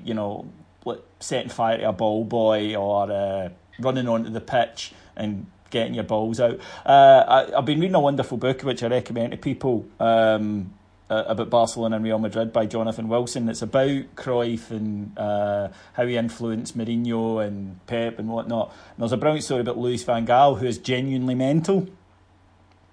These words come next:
Genuinely mental. Uh, he apparently secured his sacking from Bayern Munich when at the launch of his book, he turned round and threw a copy of it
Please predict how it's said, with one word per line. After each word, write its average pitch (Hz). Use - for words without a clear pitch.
Genuinely 156
mental. 135
Uh, 127
he 160
apparently 160
secured 139
his 120
sacking 135
from 120
Bayern 123
Munich 127
when 120
at 120
the 123
launch 135
of 123
his 110
book, 135
he 123
turned 147
round 123
and 120
threw 135
a 127
copy 131
of 135
it 117